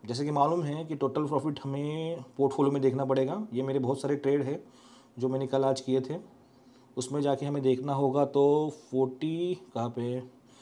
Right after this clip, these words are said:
हाँ, फ़ोर्टी टू फ़ोर हंड्रेड सी देख सकते हैं, एटीन एटी नाइन फ़ाइव, यानी नाइनटीन थाउजेंड, उन्नीस हज़ार का profit आज हुआ है।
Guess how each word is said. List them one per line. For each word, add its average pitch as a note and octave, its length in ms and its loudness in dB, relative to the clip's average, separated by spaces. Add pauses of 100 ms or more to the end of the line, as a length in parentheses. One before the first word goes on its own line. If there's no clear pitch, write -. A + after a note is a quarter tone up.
(180)
हाँ, - 120 10
फ़ोर्टी D3+ 280 4
टू E3+ 120 4
फ़ोर D#3 220 2
हंड्रेड D3+ 200 0
सी D3 220 0
देख C#3+ 160 4
सकते C#3 280 0
हैं, F#3+ 180 0 (600)
एटीन A3 600 0 (300)
एटी E3 200 2
नाइन D3+ 180 2
फ़ाइव, B2+ 140 4
यानी C#3 120 0
नाइनटीन C#3 360 0
थाउजेंड, A2+ 400 2 (140)
उन्नीस E3+ 340 0
हज़ार D#3+ 220 -2
का D#3+ 80 -2
profit C#3+ 260 -2
आज C3+ 120 0
हुआ A#2 220 0
है। F#2 120 -10